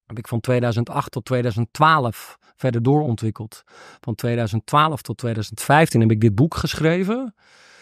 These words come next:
Dat je dus door gewoon het veld,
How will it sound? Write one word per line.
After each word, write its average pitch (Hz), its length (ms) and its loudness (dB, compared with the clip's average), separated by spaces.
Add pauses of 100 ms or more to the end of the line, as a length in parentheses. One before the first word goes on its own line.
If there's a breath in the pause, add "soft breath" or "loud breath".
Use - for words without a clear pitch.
(720 soft breath)
Dat 135 320 2
je 135 100 -2
dus 123 280 0
door 131 240 4
gewoon 131 320 2
het 120 220 0
veld, - 720 0